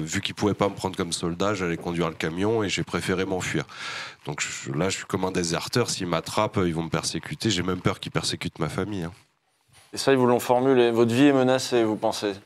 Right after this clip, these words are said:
Speaker 2: Mais
Speaker 1: Bah, regardez les infos, hein, euh, c'est, les, les, les talibans pourchassent les, les personnes, euh, qu'on, en plus, moi, j'ai travaillé avec des O N G quand,
Speaker 2: Ah oui, avec
Speaker 1: euh,
Speaker 2: les Américains.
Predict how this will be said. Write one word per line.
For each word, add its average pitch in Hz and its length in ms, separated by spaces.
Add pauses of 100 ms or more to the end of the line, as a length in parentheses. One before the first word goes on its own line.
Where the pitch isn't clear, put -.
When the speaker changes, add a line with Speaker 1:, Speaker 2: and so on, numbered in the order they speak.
(600)
Speaker 2:
Mais 120 120
Speaker 1:
Bah, 95 200
regardez 92 400
les 92 200
infos, 101 460
hein, 95 280
euh, 82 180
c'est, - 180
les, 78 640
les, 80 200
les 82 160
talibans 87 540
pourchassent - 540
les, 85 180
les 85 160
personnes, 95 480
euh, 82 220
qu'on, 82 160 (280)
en 175 60
plus, 113 320
moi, 107 220
j'ai 95 180
travaillé 98 320
avec 98 160
des 87 220
O 98 100
N 101 140
G 110 200
quand, 87 280
Speaker 2:
Ah 143 160
oui, 147 60
avec 139 120
Speaker 1:
euh, - 40
Speaker 2:
les 117 120
Américains. 123 480